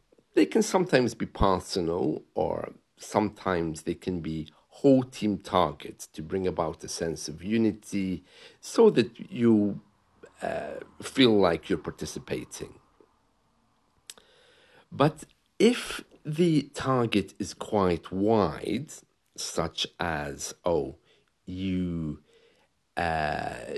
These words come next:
need to be a good team player," I mean, how that's measured and defined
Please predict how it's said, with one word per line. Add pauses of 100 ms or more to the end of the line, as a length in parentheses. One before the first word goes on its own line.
need
to
be
a
good (300)
team
player," (120)
I
mean, (120)
how
that's
measured
and
defined